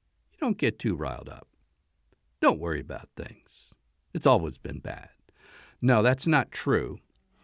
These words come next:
because any warning about the last days, the last days, the New Testament tells us quite clearly, you can see this in the book of Revelation, you can see it in Second Thessalonians chapter two,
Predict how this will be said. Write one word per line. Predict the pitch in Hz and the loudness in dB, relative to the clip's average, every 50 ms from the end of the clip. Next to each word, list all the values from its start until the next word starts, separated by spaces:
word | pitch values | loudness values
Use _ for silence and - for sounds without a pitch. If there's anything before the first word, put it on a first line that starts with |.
| _ - - _ _ - | _ -20 -20 _ _ -4
because | 117 110 - - 127 123 110 117 - | -4 -2 0 2 2 2 2 0 0
any | 139 147 170 196 202 | 0 2 4 4 4
warning | 196 156 139 139 139 147 143 135 120 | 4 4 4 4 4 4 4 2 2
about | 104 110 113 113 110 - | 4 4 4 4 4 2
the | 107 101 | -2 -2
last | 92 95 107 123 131 143 147 - - - | 2 2 4 4 4 2 0 -2 -6 -4
days, | - 80 76 69 65 - - - - - - - - - - _ _ _ _ _ _ _ _ _ _ _ - | -4 -2 -2 -4 -6 -10 -14 -16 -16 -16 -16 -16 -16 -18 -20 _ _ _ _ _ _ _ _ _ _ _ -2
the | 113 107 | 0 2
last | 104 123 151 175 180 170 - - | 4 8 8 8 8 8 4 0
days, | - 139 131 120 110 104 104 110 113 - - - - _ _ _ - - | 4 6 6 8 8 6 6 4 2 -2 -6 -14 -18 _ _ _ -18 -10
the | - 98 | -6 -2
New | 95 101 123 139 | 2 4 4 4
Testament | 135 131 127 139 - - - 131 110 90 | 6 6 6 6 6 4 0 -2 -2 -2
tells | - - 104 95 87 92 | -2 -2 0 0 0 -2
us | 98 87 | -4 -6
quite | - - 120 104 92 - | -2 0 0 0 0 0
clearly, | - - 151 170 175 170 160 147 127 | 2 4 4 6 6 4 2 0 -2
you | 107 | -2
can | - 92 90 | -4 -6 -6
see | - - 117 107 | -4 -2 0 0
this | 104 107 101 - - | 2 2 0 0 -2
in | 101 | -4
the | 90 | -2
book | 85 104 104 - - | 0 -2 -2 -2 -2
of | 90 | -2
Revelation, | 90 87 80 92 92 107 127 139 135 - - 147 139 139 135 127 110 | -2 -2 -2 -2 0 2 2 2 2 2 0 0 0 0 0 -2 -2
you | 90 85 | -4 -4
can | - 98 87 | -4 -6 -4
see | - - - 120 110 104 | -4 -2 0 2 2 0
it | - - | 0 -2
in | 104 95 82 | -6 -8 -6
Second | - - - 104 - - 98 82 - | -6 -4 -4 -4 -4 -4 -8 -6 -4
Thessalonians | - 101 92 - - 90 87 95 98 95 95 87 85 82 - | -4 -6 -4 -4 -6 -4 -4 -2 0 0 0 -2 -4 -6 -6
chapter | - 113 101 87 - - - 80 | -4 -2 -2 -2 -4 -6 -8 -8
two, | - _ - - 143 139 139 135 131 131 131 | -8 _ -6 -2 0 2 2 4 2 0 -2